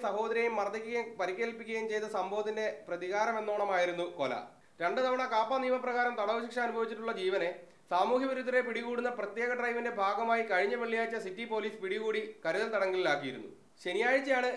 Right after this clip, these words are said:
ഇയാൾ ജാമ്യം നേടി പുറത്തിറങ്ങിയത്. തലസ്ഥാനത്ത് അക്രമങ്ങളും കൊലപാതകങ്ങളും പതിവായതോടെയാണ് പരിശോധനകളും നിരീക്ഷണങ്ങളും കർശനമാക്കിയത്. വ്യക്തിവൈരാഗ്യവും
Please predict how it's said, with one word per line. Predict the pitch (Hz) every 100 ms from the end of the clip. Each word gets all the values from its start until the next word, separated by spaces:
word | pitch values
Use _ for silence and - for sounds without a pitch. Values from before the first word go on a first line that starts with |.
| 202
ഇയാൾ | 220 233 185
ജാമ്യം | 190 233 226
നേടി | 208 196
പുറത്തിറങ്ങിയത്. | 175 190 180 151 127 110 98 - - - 160
തലസ്ഥാനത്ത് | 175 196 247 254 254 202
അക്രമങ്ങളും | 185 233 247 247 254 240
കൊലപാതകങ്ങളും | 196 208 226 240 240 240
പതിവായതോടെയാണ് | 208 214 240 240 240 233 214 208 190
പരിശോധനകളും | 185 208 233 233 240 233 202
നിരീക്ഷണങ്ങളും | 190 208 233 220 214 196
കർശനമാക്കിയത്. | 156 196 196 151 123 113 - - - _ 165
വ്യക്തിവൈരാഗ്യവും | 170 269 262 254 254 254